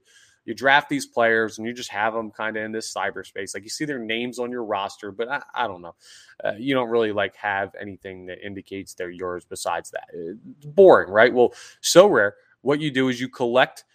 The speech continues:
baseball cards. So you collect the player cards, and you use them against global opponents to go ahead and get rewards. Win or lose, you could still own your cards. There's no cost to play, but you,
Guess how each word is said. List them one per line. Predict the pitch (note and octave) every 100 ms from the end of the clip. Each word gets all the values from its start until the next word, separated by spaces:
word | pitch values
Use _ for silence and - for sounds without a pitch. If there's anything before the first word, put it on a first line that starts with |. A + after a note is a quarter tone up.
| _ _
baseball | B2+ B2 - B2 A2+ A2 - _
cards. | - A#2+ G2+ - - -
So | - B2+
you | C3 B2+ -
collect | C#3 D3 D3+
the |
player | D#3 F3+ F#3+ C#3
cards, | - G2+ G2 - _ _ -
and | B2 B2+ B2
you | C3
use | D3 E3+
them | F3
against | C#3+ C3+ -
global | B2+ C#3 E3+
opponents | F3+ - G#2+ G#2 -
to | A#2
go | A#2 A#2
ahead | A2+
and | G#2+
get | A2
rewards. | G2 G2+ A#2 C3 C#3 - _ -
Win | D#3
or | F#3+
lose, | E3 D3+ E3 -
you | C3+
could | B2+
still | - D#3 D3
own | C#3
your | C3+
cards. | - A2+ A#2 -
There's | A2+ G#2+
no | B2+ D3+
cost | - D3 C#3+
to | D3+
play, | - A#2 G#2+ G#2+ - - _
but | C3+ C3 -
you, | C3+ C#3+